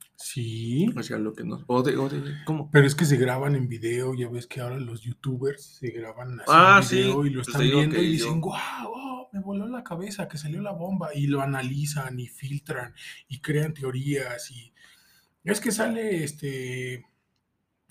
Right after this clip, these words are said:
Speaker 1: el lagartijo, ¿cómo se llama? Lagarto,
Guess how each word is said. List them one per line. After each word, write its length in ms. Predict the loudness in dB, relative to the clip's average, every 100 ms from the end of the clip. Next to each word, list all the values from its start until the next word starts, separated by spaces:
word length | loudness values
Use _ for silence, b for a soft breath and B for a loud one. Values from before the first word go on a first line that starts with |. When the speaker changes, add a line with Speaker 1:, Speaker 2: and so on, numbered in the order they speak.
| -6
Speaker 1:
el 120 | -4
lagartijo, 520 | -4 -4 -6 -6 -6 -6
¿cómo 140 | -4
se 80 | -2
llama? 260 | -2 -4 -8 -12 B B B B _ -20 _ _ -8
Lagarto, 520 | -6 -2 -4 -4 -12